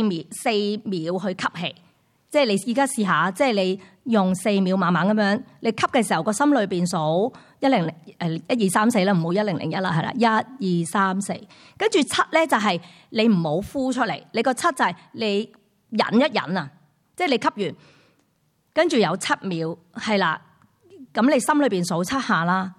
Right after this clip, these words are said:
然後個八呢，就要你好慢、好慢、好慢將啲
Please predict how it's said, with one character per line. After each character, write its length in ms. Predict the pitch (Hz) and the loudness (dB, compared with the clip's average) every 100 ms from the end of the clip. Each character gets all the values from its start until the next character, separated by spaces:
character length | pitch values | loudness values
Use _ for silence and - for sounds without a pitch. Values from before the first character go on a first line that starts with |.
| - _ | -20 _
然 240 | 220 208 | 4 6
後 320 | 208 220 196 185 | 6 4 2 2
個 160 | 240 | -2
八 320 | 233 285 214 294 | 2 2 2 0
呢， 120 | 311 - - _ _ _ _ | -4 -6 -20 _ _ _ _
就 160 | 226 202 | 0 2
要 140 | 202 | 4
你 80 | 214 | 2
好 320 | 202 - 196 | 0 -2 0
慢、 440 | 156 202 233 160 180 - _ | 4 4 4 0 -6 -14 _
好 220 | - 185 | -4 0
慢、 360 | 196 233 180 160 | 2 2 2 -2
好 160 | 185 | -2
慢 220 | 233 202 | 0 0
將 200 | 196 233 233 | -2 -2 -2
啲 200 | 247 | -4